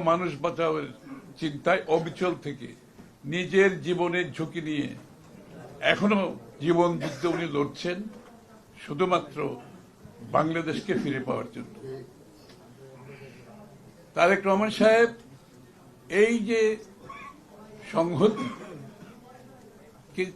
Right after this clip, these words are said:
ভালোভাবে ধারণ করেছেন, উনি পুরো জাতিকে চিন্তা করছেন, কোনো গোষ্ঠীকে চিন্তা করেন নাই। প্লুরালিস্টিক ডেমোক্রেসি, যে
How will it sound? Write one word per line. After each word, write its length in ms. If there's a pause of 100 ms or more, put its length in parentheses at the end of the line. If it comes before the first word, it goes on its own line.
(280)
ভালোভাবে 400 (120)
ধারণ 220 (100)
করেছেন, 380 (480)
উনি 120 (100)
পুরো 180 (140)
জাতিকে 360 (100)
চিন্তা 240 (100)
করছেন, 280 (100)
কোনো 140 (140)
গোষ্ঠীকে 400 (100)
চিন্তা 320
করেন 220 (100)
নাই। 140 (1400)
প্লুরালিস্টিক 720 (100)
ডেমোক্রেসি, 640 (800)
যে 80